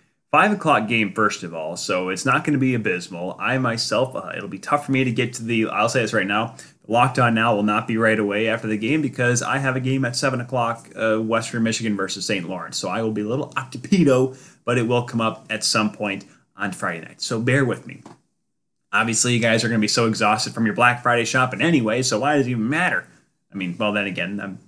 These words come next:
I wonder if you guys are, are you listening to me right now while you're Black Friday shopping? That's a real good question. Are you at Target right now elbowing a four-year-old when I talk about how the fact that Alexander Ovechkin is one of the best players in the league?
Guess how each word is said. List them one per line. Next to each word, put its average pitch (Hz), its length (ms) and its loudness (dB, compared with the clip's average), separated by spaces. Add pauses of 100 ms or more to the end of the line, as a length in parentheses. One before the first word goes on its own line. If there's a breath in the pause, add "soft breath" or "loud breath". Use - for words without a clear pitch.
(340)
I - 60 -4
wonder 440 140 2
if 440 60 2
you 330 60 6
guys 226 200 6
are, 143 160 2
are - 80 2
you 285 100 6
listening 269 300 4
to 226 80 6
me 214 80 4
right 190 180 4
now 175 220 2
while 160 100 2
you're 156 80 2
Black 143 260 2
Friday 147 200 2
shopping? 147 500 -2 (960)
That's 190 200 4
a 165 60 4
real 147 300 6
good 127 160 4
question. - 500 -6 (520)
Are - 60 0
you 269 100 6
at 220 100 0
Target 156 260 6
right 156 160 4
now 156 200 4
elbowing 135 420 2
a 113 40 0
four-year-old 131 680 4
when 110 100 0
I 117 100 2
talk 123 280 0
about 113 260 0
how 120 140 0
the 107 100 -6
fact 123 240 0
that 107 120 -2
Alexander 127 500 2
Ovechkin 113 440 0
is 107 120 -4
one 120 100 4
of 120 80 2
the 101 60 -2
best 123 240 0
players 127 260 4
in 113 60 0
the 101 80 -2
league? 143 320 2